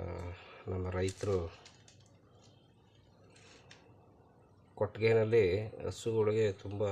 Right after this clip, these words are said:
ಲ-, ಕೊಟ್ಟಿಗೆನ ಸ-, ಸಖತ್, ತುಂಬ ಸಖತ್ ಸೊಳ್ಳೆ ಇರ್ತದೆ. ಅದರಿಂದ ನೋಡಿ,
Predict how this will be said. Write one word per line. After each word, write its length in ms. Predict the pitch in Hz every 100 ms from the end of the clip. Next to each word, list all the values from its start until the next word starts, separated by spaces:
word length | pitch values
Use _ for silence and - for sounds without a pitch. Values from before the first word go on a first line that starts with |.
| 95 90
ಲ-, 220 | 92 90 87
ಕೊಟ್ಟಿಗೆನ 360 | 95 92 107 107 101 -
ಸ-, 200 | 101 92 -
ಸಖತ್, 440 | 95 - 107 107
ತುಂಬ 340 | 98 104 101 92 -
ಸಖತ್ 400 | 104 110 101 98 95 101
ಸೊಳ್ಳೆ 240 | 107 110 110
ಇರ್ತದೆ. 340 | 104 107 101 143 - - - - - - - - - - - - - - - - 123
ಅದರಿಂದ 340 | 110 107 101 107 104 90 - - - - - - - - - - - - - - -
ನೋಡಿ, 160 | 104